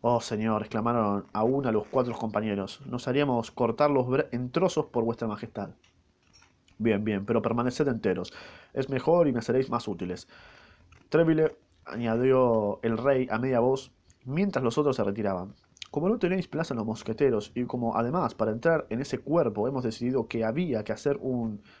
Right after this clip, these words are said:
noviciado, colocad ese joven en la compañía de los guardias del señor des Essarts,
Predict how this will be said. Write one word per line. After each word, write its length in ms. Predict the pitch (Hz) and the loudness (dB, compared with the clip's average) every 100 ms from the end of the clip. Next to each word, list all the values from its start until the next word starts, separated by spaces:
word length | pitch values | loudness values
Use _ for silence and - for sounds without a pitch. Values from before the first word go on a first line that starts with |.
| - | -8
noviciado, 640 | 127 120 113 165 113 117 - - | -2 -2 0 2 2 0 -8 -8
colocad 360 | - 175 180 254 | 0 0 2 0
ese 180 | 208 175 | 0 0
joven 280 | 208 190 | 0 0
en 60 | 151 | 0
la 120 | 135 | -2
compañía 380 | 135 131 135 175 | -2 -2 0 2
de 80 | 135 | 2
los 100 | 117 | 2
guardias 340 | 131 156 131 | 2 0 0
del 140 | 113 107 | -2 -4
señor 400 | 113 131 139 107 | -4 0 0 2
des 260 | 117 - | -2 -2
Essarts, 540 | 113 - 67 - - | -6 -2 -2 -2 -14